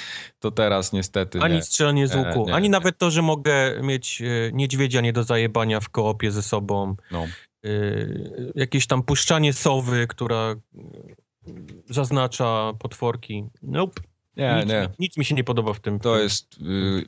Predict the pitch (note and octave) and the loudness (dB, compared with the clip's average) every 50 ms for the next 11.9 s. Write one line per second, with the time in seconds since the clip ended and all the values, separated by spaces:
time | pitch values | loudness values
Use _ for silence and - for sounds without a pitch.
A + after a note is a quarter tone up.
0 | - _ - - A#2+ C3 B2+ D#3 D3+ C#3+ C#3 - E3 D#3 - E3 D3+ - - D#3 | -8 _ -2 0 2 4 4 4 2 2 2 2 2 2 2 0 0 0 0 0
1 | C#3 D3 C3+ D#3 D#3 D3+ C#3+ C3+ C#3+ C#3 D3 C#3 C#3 C#3 C3+ C#3 C3+ B2+ - - | 0 2 4 4 4 4 4 2 2 2 2 2 2 2 2 0 0 -2 -2 -2
2 | D3 C#3+ C3 - - - C#3 C3 - C#3 C3+ C3+ C3 A#2+ G2+ - A#2 A#2+ A#2 A#2+ | 0 0 0 0 -2 -2 -2 -2 0 2 2 2 2 0 0 0 0 2 2 2
3 | - A#2+ - - B2+ C3 C3+ C3+ C3 - C3 B2+ B2+ A#2+ A#2+ - C3 A#2+ A#2 - | 0 0 2 2 2 4 2 2 2 2 2 4 4 2 2 0 0 0 0 0
4 | - A#2+ A#2+ - B2 A#2+ - A#2+ - - A#2+ A#2 - C3+ B2 A2+ C#3 C3+ C3 - | -2 -2 -2 0 0 0 0 0 0 2 2 2 2 4 4 4 4 4 4 2
5 | - - G#2+ D2 F#2+ - A#2 A2 G#2+ - - - G2+ - A#2 A2+ - - E2 F2+ | 2 0 2 2 2 2 0 0 0 -2 -4 -4 -2 -2 -2 -2 -2 -2 -2 -2
6 | G2+ - - - B2 A2+ A2+ - A2+ - - A2+ G#2+ - G#2 G2+ F#2+ F#2+ - G2+ | -2 -2 0 2 2 2 2 0 0 0 -2 -2 0 0 0 0 0 0 2 2
7 | G2 G2 F#2+ F#2 F#2 - - G#2 F#2+ F#2+ - - F2+ F2 F2 E2+ E2+ E2 D#2 C#2+ | 2 4 2 2 0 2 2 2 2 2 0 0 0 2 2 2 0 0 -4 -6
8 | C#2+ - - - - F2+ F2+ F2 E2 D2+ - F#2+ - - F#2 E2+ E2 E2 E2 D#2+ | -10 -14 -12 -6 -4 -2 0 0 -2 -2 -4 -6 -2 0 0 0 0 0 -2 -2
9 | - E2+ E2 - - G2 F2 E2+ E2+ E2+ E2+ - - - - F2+ E2 E2 E2 E2 | -2 -2 -2 0 0 0 2 2 0 0 -2 -4 -6 -8 -8 -6 -4 -4 -2 -2
10 | E2+ F#2 F2+ C3+ B2+ A#2+ G#2+ A2+ G#2+ G#2 F#2 G#2+ G#2+ G#2 G#2 - - - G2+ F#2+ | -4 -2 0 2 2 4 4 4 2 4 4 2 2 2 2 0 0 0 0 0
11 | F2+ F2+ F#2 F2+ F2+ E2+ E2+ - - - - - G#2 G2 F#2 F2+ F2 E2 | 0 0 0 -2 -2 -4 -4 -4 -4 -4 -2 0 0 0 2 2 0 -2